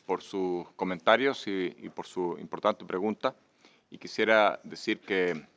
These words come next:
tomamos nota de sus observaciones. Eh, eh, como presidente de este grupo, yo concuerdo absolutamente con el distinguido delegado de Cuba respecto de la importancia que tiene el multilingüismo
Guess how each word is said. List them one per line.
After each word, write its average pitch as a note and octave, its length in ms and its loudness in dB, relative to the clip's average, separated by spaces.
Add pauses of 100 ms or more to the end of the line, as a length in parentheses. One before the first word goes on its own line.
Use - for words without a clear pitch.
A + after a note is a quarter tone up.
(300)
tomamos G2 320 2
nota A2+ 320 4
de A2+ 80 4
sus G#2+ 180 -2
observaciones. G#2+ 840 0 (520)
Eh, E2+ 240 -2 (340)
eh, G1+ 560 -20
como E2 760 -2 (100)
presidente G#2 500 -2
de A2 60 4
este F#2+ 200 -4
grupo, G#2 520 4
yo F#2 180 -2
concuerdo G2+ 600 2
absolutamente G2+ 720 -4
con F2+ 160 -6
el F2+ 420 -4 (440)
distinguido F#2 800 0 (240)
delegado F#2 400 2
de F#2 60 0
Cuba A2 420 6 (600)
respecto - 460 0
de G2+ 100 4
la F#2+ 80 6
importancia A2 960 2 (140)
que - 100 -10
tiene G2+ 220 0
el G2+ 80 -2
multilingüismo G2+ 880 -4